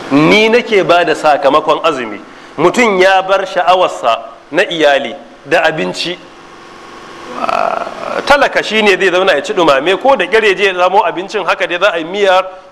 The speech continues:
kuka da ɗan wake kaɗan, tuwon haka za a yi a me, a ɓarza. Wani mai arziki ne da wadata, kaji ba za su irgu ba a gidan, dafawan ma kala-kala daban-daban ake. Wani ɗawisu ma zai zauna ya ci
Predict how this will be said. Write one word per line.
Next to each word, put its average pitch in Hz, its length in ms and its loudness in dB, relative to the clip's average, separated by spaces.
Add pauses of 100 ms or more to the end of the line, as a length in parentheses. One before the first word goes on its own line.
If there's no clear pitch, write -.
(180)
kuka 220 360 -2
da 165 100 -2
ɗan 185 180 0
wake 202 320 0
kaɗan, 196 320 -6
tuwon 202 240 2
haka 190 220 0
za 180 160 0
a 185 80 -2
yi 170 200 -6 (640)
a 170 140 2
me, 175 300 0
a 156 140 2
ɓarza. 170 400 -2 (200)
Wani 277 200 0
mai 220 180 0
arziki 180 460 -4
ne 170 140 0
da 143 100 2
wadata, 156 520 0 (800)
kaji 185 400 0
ba 196 100 2
za 180 140 2
su 190 100 -6
irgu 147 260 -6
ba 175 140 0
a 147 60 0
gidan, 143 280 -2 (300)
dafawan 196 440 2
ma 165 120 2
kala-kala 175 540 0
daban-daban 147 500 -2
ake. 156 160 -6
Wani 190 160 2
ɗawisu 233 380 0
ma 214 140 4
zai 220 120 -2
zauna 190 240 2
ya 156 120 -2
ci 143 220 -8